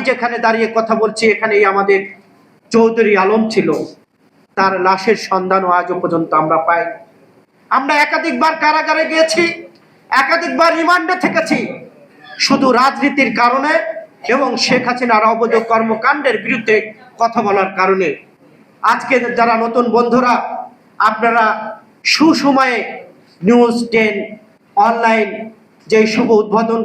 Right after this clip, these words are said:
করতে যাচ্ছেন, আপনাদেরকে বলতে চাই, জনগণের কথা বলবেন, মানুষের কথা বলবেন, দেশের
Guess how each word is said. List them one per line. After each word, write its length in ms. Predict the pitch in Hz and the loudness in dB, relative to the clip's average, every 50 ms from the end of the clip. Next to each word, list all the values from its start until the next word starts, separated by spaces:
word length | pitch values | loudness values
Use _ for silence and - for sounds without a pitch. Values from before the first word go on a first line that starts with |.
| - | 0
করতে 220 | 214 208 214 - 208 196 208 | 0 0 2 2 0 2 2
যাচ্ছেন, 380 | 208 208 - - - 233 202 - - - - - - - _ _ _ _ - | 0 0 0 -2 0 0 0 -2 -4 -8 -12 -16 -20 -20 _ _ _ _ -2
আপনাদেরকে 560 | 175 190 190 - 214 190 202 214 196 220 208 190 196 | -2 -2 0 0 -2 0 0 0 0 2 0 2 2
বলতে 240 | 202 202 202 196 190 190 226 | 0 0 2 -2 -2 0 0
চাই, 160 | 202 196 185 - - - - - - - _ _ _ _ _ _ - | -2 -2 -2 -4 -6 -10 -12 -14 -16 -20 _ _ _ _ _ _ -2
জনগণের 520 | - 254 277 285 277 302 311 302 302 - - 311 302 | 0 0 0 0 0 0 0 2 0 -2 0 -2 -2
কথা 180 | 302 302 302 294 302 302 | -2 0 -2 0 0 0
বলবেন, 340 | 302 294 - 294 277 247 185 - - - - - - _ _ _ _ _ - | 0 0 0 0 0 0 -2 -6 -8 -10 -12 -14 -20 _ _ _ _ _ -6
মানুষের 480 | 185 226 262 294 330 320 - 339 330 320 - | -2 -2 0 0 -2 -2 0 0 0 0 2
কথা 180 | 330 320 330 - - 311 | 0 0 0 0 0 0
বলবেন, 300 | 311 302 277 302 285 247 - - - - - - - _ _ _ - | -2 -2 0 -2 -2 -2 -4 -8 -12 -16 -16 -20 -20 _ _ _ -6
দেশের 360 | 151 180 - - - 359 349 | -2 -2 -2 0 2 0 0